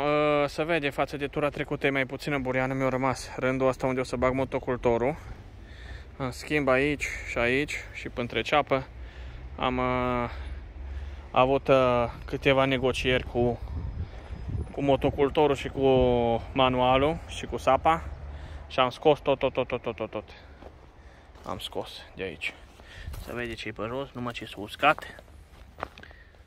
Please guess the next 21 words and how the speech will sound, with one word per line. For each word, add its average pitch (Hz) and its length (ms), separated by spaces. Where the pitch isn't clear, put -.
Numai 123 280
buriană 123 500
uscată. - 460
Am, 120 240
uh, 120 60
scos - 300
tot - 200
afară. - 380
Și - 180
pe 123 180
la 110 100
varză 131 420
am 127 140
fost. - 400
Na. - 180
E 151 120
un 135 100
pic 131 160
de 113 100
lucru, 156 300
nu? 151 120